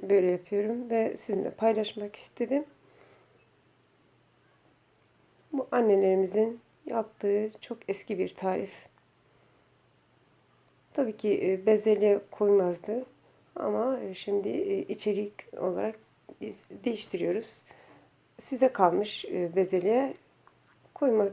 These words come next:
istemeseniz koymayabilirsiniz tabii ki. Şöyle, e, kıymam dinlendi ve bir tepsinin, e, altına zeminle biraz un serptim.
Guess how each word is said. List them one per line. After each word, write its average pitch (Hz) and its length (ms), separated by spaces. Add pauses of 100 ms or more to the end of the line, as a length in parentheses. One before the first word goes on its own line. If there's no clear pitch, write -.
(140)
istemeseniz 208 1300
koymayabilirsiniz 196 1000
tabii 233 260
ki. - 220 (640)
Şöyle, 277 400
e, 196 580
kıymam 190 460
dinlendi 190 680 (720)
ve 247 340
bir 262 60
tepsinin, 202 720
e, 185 280
altına 208 600
zeminle 202 480
biraz 196 460 (100)
un 240 120
serptim. 269 760